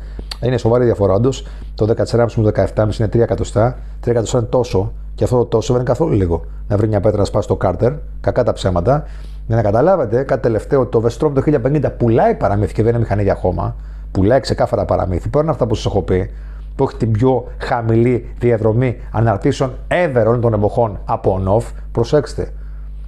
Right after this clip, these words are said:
Είναι το μοναδικό on-off στην αγορά, ακόμα και το X T V, αυτό που θα πω, το έχει. Όπως το έχει. Μισό. Δεν είναι ολόκληρο, είναι μισό. Είναι ψεύτικο, αλλά έχει ένα κομμάτι.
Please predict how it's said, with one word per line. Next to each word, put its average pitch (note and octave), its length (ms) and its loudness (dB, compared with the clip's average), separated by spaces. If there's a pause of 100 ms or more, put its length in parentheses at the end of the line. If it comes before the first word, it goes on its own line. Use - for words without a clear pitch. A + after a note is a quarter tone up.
(540)
Είναι D3 180 2
το C#3+ 160 0
μοναδικό B2 680 2
on-off B2+ 160 4
στην - 160 -4
αγορά, F#2+ 520 2 (1500)
ακόμα C3+ 300 -2
και C3+ 60 0
το C3 120 0
X - 120 -2
T A2+ 140 2
V, A#2+ 140 2 (360)
αυτό - 260 -2
που B2 100 -2
θα A2+ 140 0
πω, A#2+ 360 0 (100)
το A#2+ 100 2
έχει. A#2 360 0 (960)
Όπως A#2+ 360 0
το G#2 80 0
έχει. - 380 -6
Μισό. A#2+ 460 0
Δεν B2+ 120 2
είναι C3+ 80 4
ολόκληρο, A#2+ 480 2
είναι C#3+ 140 2
μισό. B2 460 0 (160)
Είναι C#3 120 0
ψεύτικο, - 400 -2
αλλά C3+ 160 2
έχει F3 360 0
ένα E3 160 2
κομμάτι. D3+ 420 0